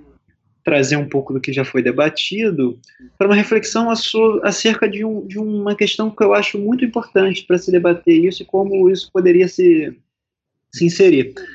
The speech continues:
É, sobre o que se pode chamar como esse avanço desse conservadorismo radical.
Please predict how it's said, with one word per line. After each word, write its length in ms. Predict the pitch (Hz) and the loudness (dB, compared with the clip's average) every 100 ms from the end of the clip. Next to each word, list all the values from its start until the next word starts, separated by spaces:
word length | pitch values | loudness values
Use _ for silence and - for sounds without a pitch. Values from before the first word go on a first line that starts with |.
| - _ _ _ | -20 _ _ _
É, 580 | 156 180 175 175 175 175 | -2 2 4 4 4 2
sobre 880 | 175 - 220 220 240 233 226 220 208 | 0 -6 -6 -4 -4 -4 -2 0 0
o 120 | 202 | 0
que 140 | 202 202 | -4 -14
se 420 | - - - 220 | -18 -20 -12 -12
pode 360 | - 202 185 | -2 0 0
chamar 640 | - 220 196 185 185 208 214 | -2 -2 -2 -2 -2 -4 -4
como 320 | 208 202 196 | -4 -2 -2
esse 420 | 190 190 - 196 | -2 -4 -6 -2
avanço 680 | 185 170 - 196 220 - 160 | 0 0 0 0 0 -4 -6
desse 320 | 151 156 160 | 0 2 2
conservadorismo 840 | 170 170 170 160 165 160 170 170 151 | 0 -2 -2 -2 2 4 4 0 -2
radical. 760 | 160 160 170 - 131 131 131 | -2 0 -2 -2 -2 0 -2